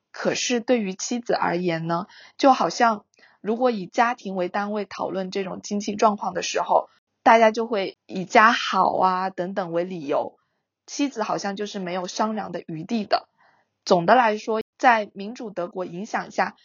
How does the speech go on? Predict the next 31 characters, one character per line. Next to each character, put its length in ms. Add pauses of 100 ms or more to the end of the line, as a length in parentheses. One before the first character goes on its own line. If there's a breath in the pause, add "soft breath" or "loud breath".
(180 soft breath)
丈 240
夫 140
和 160
妻 220
子 100
们 140
的 80
观 240
念 160
都 160
是 100
向 240
着 80
平 260
等 200
分 320
工 320
前 320
进 280
的。 200 (240)
可 140
是 220
在 160
日 160
常 200
实 180
施 120
的 80
过 160
程 240
中， 240